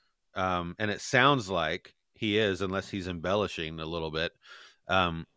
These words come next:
i-, if he's in a situation where having tattoos and claiming to be a Christian gets him ridiculed often,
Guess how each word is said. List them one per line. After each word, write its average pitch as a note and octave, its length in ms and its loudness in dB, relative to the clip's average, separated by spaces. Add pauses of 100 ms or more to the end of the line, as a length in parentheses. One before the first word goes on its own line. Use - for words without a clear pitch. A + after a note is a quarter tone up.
i-, - 300 -18
if E2+ 260 -4
he's B2 180 0
in B2+ 100 4
a G2+ 60 0
situation G2 680 0
where F2 280 0
having F#2 380 2
tattoos F2 800 -2
and F2 340 -4
claiming F#2 360 -2
to F2 100 -8
be E2+ 100 0
a D#2 40 -2
Christian E2 520 -4 (600)
gets A2 200 0
him G2 200 2
ridiculed F#2+ 640 4 (100)
often, F#2 580 0